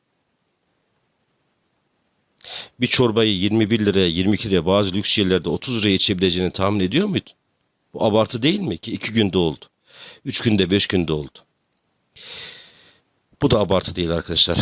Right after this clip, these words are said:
Euro da yıl sonunda otuz lira en sonu olup bulacaktır.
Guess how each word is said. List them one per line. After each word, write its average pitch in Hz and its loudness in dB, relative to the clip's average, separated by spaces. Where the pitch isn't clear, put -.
Euro 120 4
da 113 0
yıl 117 0
sonunda 92 0
otuz 87 -4
lira 92 0
en 120 0
sonu 92 0
olup 90 -2
bulacaktır. 82 -4